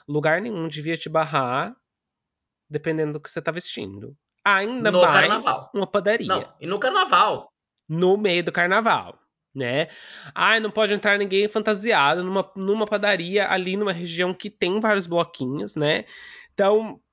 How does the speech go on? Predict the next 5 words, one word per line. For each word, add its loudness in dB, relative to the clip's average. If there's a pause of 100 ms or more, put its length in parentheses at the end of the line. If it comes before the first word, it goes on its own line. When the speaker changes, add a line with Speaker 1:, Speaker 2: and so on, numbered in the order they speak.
(220)
Speaker 1:
peraí, 0
peraí, 0
vamos, 2
vamos 2 (720)
reavaliar, 2